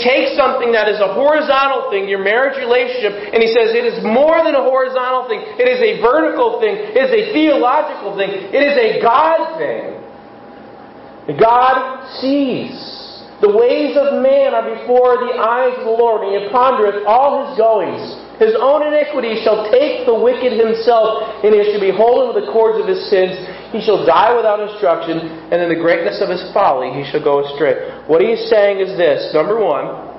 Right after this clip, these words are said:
uh, by way of application, we are accountable to Yahweh, to the God of the universe,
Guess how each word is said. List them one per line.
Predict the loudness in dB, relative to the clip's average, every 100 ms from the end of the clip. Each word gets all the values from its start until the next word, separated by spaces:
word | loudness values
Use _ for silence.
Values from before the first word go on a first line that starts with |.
| -20 -20 -20 -20 -6
uh, | -4 -4 0
by | 0
way | 2 2
of | 0
application, | -2 -4 -2 -4 -4 -6 -8 -12 -18 -20 -20 -20 -20 -20 -10 -8 -8 -14 -20 -20 -16
we | -4 0 0 0 0 -2 -4 -8 -2
are | 2 4 4 2
accountable | 0 0 -2 -2 0 2 2 0 -4 -8 -2
to | 0 2 0 -4 -10 -4
Yahweh, | 2 4 4 2 -2 -4 -6
to | -6
the | 0
God | 2 2 0 -2 -6
of | -6
the |
universe, | -6 -4 -2 -2 -2